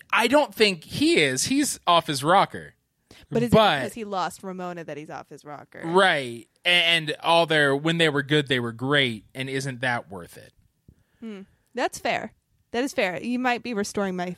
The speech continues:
Speaker 2: faith and my hope in Ramona, because I was really disappointed to
Speaker 1: Well, it, it's also like, "Oh, 'cause something bad happens in the future, let's change our entire life," feels
Speaker 2: Oh, I'm not
Speaker 1: naive.
Speaker 2: on old Scott's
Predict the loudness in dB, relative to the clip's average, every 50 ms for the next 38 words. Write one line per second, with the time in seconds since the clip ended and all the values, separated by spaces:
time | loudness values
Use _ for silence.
0 | _ _ _ -8 -6 -6 -6 -8 -10 -10 -8 -8 -8 -8 -8 -8 -8 -8 -8 -8
1 | -8 -8 -8 -8 -10 -10 -10 -12 -12 -8 -6 -4 -4 -4 -4 -4 -6 -6 -6 -8
2 | -10 -14 -14 -14 -12 -12 -12 -10 -10 -12 -14 -14 -16 _ _ _ _ _ _ _
3 | -20 _ _ _ _ _ _ _ _ _ _ _ -10 -8 -8 -6 -8 -8 -12 _
4 | -20 -20 -20 -20 _ _ _ _ _ _ _ 0 2 2 2 0 -8 _ _ _
5 | _ -2 -2 0 2 2 0 2 4 4 6 6 4 4 2 2 4 4 4 2
6 | 0 -4 -10 -18 _ _ _ 0 2 4 4 4 2 0 -4 -2 -2 0 0 0
7 | 0 -2 -2 0 0 0 2 0 0 -2 -2 -2 -2 -4 -6 -10 -8 -6 -8 -6
8 | -6 -4 -4 -2 -2 0 0 0 -2 -2 -2 -4 -2 -2 -2 0 0 0 0 -2
9 | -2 -4 -6 -8 -10 _ _ 2 2 4 4 4 0 -2 -2 0 2 2 2 2
10 | 2 0 0 0 2 2 0 -2 -4 -8 -14 -12 -6 -2 0 2 2 2 0 0
11 | -2 -4 -6 -8 -8 -8 -10 -14 -20 -20 _ _ _ _ _ 0 4 4 4 4
12 | 4 4 2 2 2 2 0 0 -2 -2 -2 -4 -6 -2 0 0 0 -2 -4 -8
13 | -12 -12 -12 -14 -16